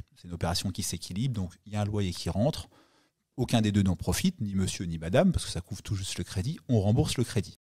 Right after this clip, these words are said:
Et là, madame se dit, bah, que le bien, euh, est un bien propre et que si un jour elle, elle se sépare de monsieur, on ne le souhaite pas évidemment, et bah, lui devra rien sur ce bien-là. Et bah, c'est faux. En cas de séparation, on va partir du principe que les loyers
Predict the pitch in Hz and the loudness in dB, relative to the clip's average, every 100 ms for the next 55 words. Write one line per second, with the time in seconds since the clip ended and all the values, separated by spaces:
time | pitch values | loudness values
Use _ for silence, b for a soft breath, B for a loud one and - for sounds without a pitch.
0 | _ 87 92 156 110 123 - - 92 135 | _ 0 6 8 8 6 4 2 2 2
1 | 107 - - 85 85 92 117 131 101 82 | 2 0 0 2 2 4 6 6 4 2
2 | - 127 - 95 85 80 - - - 87 | 0 0 4 4 4 2 2 6 6 6
3 | - - 95 90 113 87 - _ 92 - | 0 0 0 0 -4 -6 -10 _ -2 -2
4 | 110 101 92 85 78 - 165 139 - 104 | 0 -2 -2 -4 -6 -4 0 0 2 0
5 | 90 - - 120 90 98 90 113 208 B | -2 -4 0 0 0 -2 2 2 2 B
6 | B B - 82 113 104 101 87 87 82 | B B -12 -2 0 0 -2 -2 0 4
7 | 131 156 131 - 110 104 85 - - - | 6 6 2 0 -2 -2 -6 -8 -16 -8
8 | 110 151 151 131 - 104 - B B B | 0 2 4 2 0 -4 -6 B B B
9 | B 104 - - - 156 135 123 107 - | B -2 0 0 0 -2 2 2 2 0
10 | 160 - - 113 110 127 - 135 110 107 | -2 -4 -12 -4 2 2 2 0 0 0
11 | - 98 - 175 - 107 107 110 120 143 | 0 -2 -4 -6 -4 -2 0 0 4 4
12 | 139 143 | 4 0